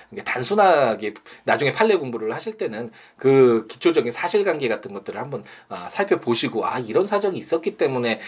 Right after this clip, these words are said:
에, 법원이 이런 판단에까지 이르렀구나라고, 어, 한번 연장해서, 어, 전체적으로 한번, 아, 바라볼 필요가 있을 것 같습니다. 제구백칠십팔 조는 부양관계의 변경 또는 취소라는 제목으로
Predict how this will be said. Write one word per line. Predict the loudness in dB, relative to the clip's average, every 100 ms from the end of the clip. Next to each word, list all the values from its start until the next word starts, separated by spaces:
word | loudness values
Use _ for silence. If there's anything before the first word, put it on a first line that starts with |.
| -8
에, | -2 2
법원이 | 2 2 0 0
이런 | 2 0
판단에까지 | 0 -2 -2 0 -2 -4
이르렀구나라고, | -6 -2 -2 -2 -4 -6 -6 -10 -10 -10 -10 -14 -20 _
어, |
한번 | -14 -12 -12 -14 -4
연장해서, | -2 4 6 6 4 -2 -6 -6 -4 -8 _ _
어, | -12
전체적으로 | 0 2 4 4 2 0
한번, | -2 -4 -4 -12 _
아, | -16 -12
바라볼 | -6 -2 0 0
필요가 | -2 -4 -2 -2
있을 | -4 -6
것 | -8 -10
같습니다. | -10 -10 -12 -8 -8 -8 _ _ _ _ _ _ _ _ _ -20 -18 -16 -10
제구백칠십팔 | 4 4 6 2 2 2 -2 -2 -2 -2
조는 | 2 0 0 -4 -10 _ _ -4
부양관계의 | 4 4 4 2 4 2 2
변경 | -2 -6 -2 -2 -2
또는 | -2 -2 -4
취소라는 | -6 -8 0 2 4 2 0 -4 -6 -10
제목으로 | -10 -12 -10 -10 -10 -12